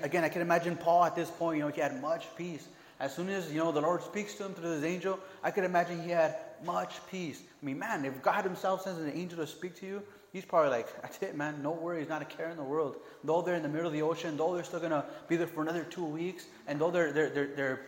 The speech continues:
they're there being rocked back and forth, probably getting seasick, they haven't ate, guys are throwing up, you know, some are feel like they're just, like, jumping overboard.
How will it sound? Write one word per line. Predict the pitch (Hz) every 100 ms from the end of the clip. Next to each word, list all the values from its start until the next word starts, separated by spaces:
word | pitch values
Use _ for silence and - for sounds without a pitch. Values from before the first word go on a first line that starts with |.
| -
they're | 143
there | 139 170 170
being | 170 170 151 - -
rocked | 170 175 -
back | 165 170
and | 160
forth, | 170 170 170 170 - -
probably | 165 156
getting | 170 147 131
seasick, | - 180 175 175 165
they | 147
haven't | 135 165 165 156
ate, | 165 175 156 - -
guys | - 165
are | 170
throwing | 165 170 165 160
up, | 175 170 160
you |
know, | 156 156
some | 170 170
are | 147
feel | 185
like | 165 143
they're | 143
just, | 143
like, | 151 127 -
jumping | 170 170
overboard. | 156 175 180 165 170 170